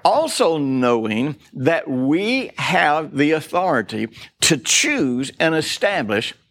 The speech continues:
what Jesus died to protect us from and what he rose again to give us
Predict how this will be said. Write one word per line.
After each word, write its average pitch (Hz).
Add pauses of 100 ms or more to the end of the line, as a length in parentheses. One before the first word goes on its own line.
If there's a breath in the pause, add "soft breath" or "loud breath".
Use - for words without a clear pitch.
(300 loud breath)
what 156
Jesus 123 (420 soft breath)
died 170
to 190
protect 185
us 156
from 143 (220 loud breath)
and 139
what 160
he 131
rose 143
again 120
to 110
give 107
us 98